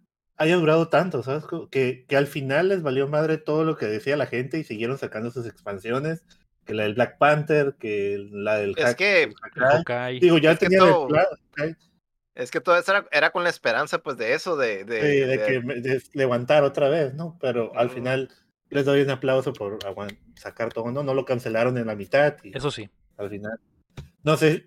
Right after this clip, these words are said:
Speaker 1: al no sé, dijeron, "Pues ya lo tenemos, el plan, ya se está trabajando,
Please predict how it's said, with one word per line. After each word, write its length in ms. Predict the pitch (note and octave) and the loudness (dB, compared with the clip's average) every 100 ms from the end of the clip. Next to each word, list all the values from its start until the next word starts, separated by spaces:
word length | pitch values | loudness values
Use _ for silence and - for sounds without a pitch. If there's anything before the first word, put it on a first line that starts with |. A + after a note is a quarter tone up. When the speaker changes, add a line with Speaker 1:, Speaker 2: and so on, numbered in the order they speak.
| - | -2
Speaker 1:
al 120 | C3 | 0
no 120 | C3 | 0
sé, 100 | D3 | 0
dijeron, 400 | C#3 C#3 C#3+ A#2 | 0 0 0 0
"Pues 160 | G#2+ G#2 | -4 -2
ya 120 | A#2 | 0
lo 120 | C3+ | -2
tenemos, 460 | C3 A#2+ C#3+ D3+ C3 | -2 -4 -2 -4 -8
el 100 | G#2+ | -4
plan, 460 | C#3 D3+ D#3 D#3 _ | 2 2 2 -6 _
ya 180 | G2+ G#2+ | -4 -4
se 80 | A#2+ | -4
está 240 | - A2+ | -8 -6
trabajando, 680 | - A#2 G#2+ C3+ C3+ C3 - | -2 0 2 0 -2 -6 -8